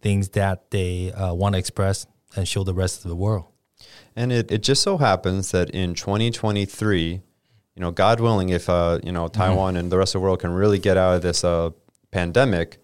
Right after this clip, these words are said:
Speaker 1: Mm-hmm.
Speaker 2: the next Lantern Festival will be held in Taipei in twenty twenty-three.
Speaker 1: Wow.
Speaker 2: So that'll be exactly twenty-three years, uh, since
Speaker 1: Mm-hmm.
Speaker 2: the first one here was held.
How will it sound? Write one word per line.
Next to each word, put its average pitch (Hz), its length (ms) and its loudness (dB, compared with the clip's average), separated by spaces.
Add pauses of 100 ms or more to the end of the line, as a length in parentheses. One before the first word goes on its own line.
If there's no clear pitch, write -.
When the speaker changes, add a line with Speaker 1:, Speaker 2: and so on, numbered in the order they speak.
(160)
Speaker 1:
Mm-hmm. 92 320 -14
Speaker 2:
the 101 100 -2
next - 480 0
Lantern 110 480 2
Festival 87 440 0
will 90 120 0
be 101 120 0
held 87 420 0
in 90 300 -4
Taipei 101 420 -2
in 85 140 -8
twenty 92 240 -4
twenty-three. 98 500 -4
Speaker 1:
Wow. - 480 -6
Speaker 2:
So 101 220 6
that'll 101 260 2
be 98 320 -2
exactly 92 400 0
twenty-three 104 560 -2
years, 95 480 -2
uh, 90 180 -2
since 92 260 -4
Speaker 1:
Mm-hmm. - 40 -8
Speaker 2:
the 90 60 -4
first 95 240 -2
one 92 140 -2
here 92 140 0
was 92 140 -2
held. 80 340 0